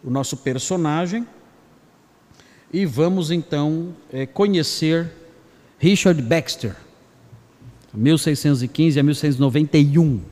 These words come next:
Vamos conhecer Richard Baxter, importante aqui para a teologia pastoral,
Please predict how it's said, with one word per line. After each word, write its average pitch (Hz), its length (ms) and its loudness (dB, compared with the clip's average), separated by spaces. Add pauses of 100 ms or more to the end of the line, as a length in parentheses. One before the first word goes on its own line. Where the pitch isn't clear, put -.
Vamos 127 120 -2
conhecer 139 360 0
Richard 139 280 -2
Baxter, 165 440 -4 (560)
importante 170 560 4
aqui 175 200 0
para 160 380 2
a 98 40 -6
teologia 160 760 2
pastoral, 151 960 0